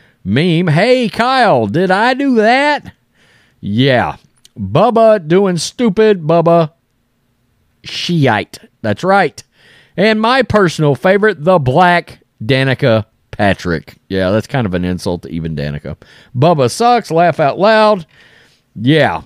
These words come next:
So, and the list goes on and on and on. Bubba should have stayed at the bottom, damn it. And, uh,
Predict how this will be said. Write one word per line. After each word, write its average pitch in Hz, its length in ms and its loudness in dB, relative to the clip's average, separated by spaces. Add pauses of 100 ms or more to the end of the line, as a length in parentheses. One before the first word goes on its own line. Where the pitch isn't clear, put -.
(100)
So, 196 440 2
and 160 440 -2
the 170 200 -2
list 196 320 2
goes 156 260 2
on 180 540 0
and 170 180 -4
on 165 460 2
and 135 180 -2
on. 180 440 0
Bubba 151 260 0
should 139 180 -4
have 120 100 -6
stayed 156 280 0
at 127 100 -2
the 123 60 -2
bottom, 180 380 0
damn 170 280 0
it. 170 200 -6 (840)
And, 131 420 -2
uh, 120 400 4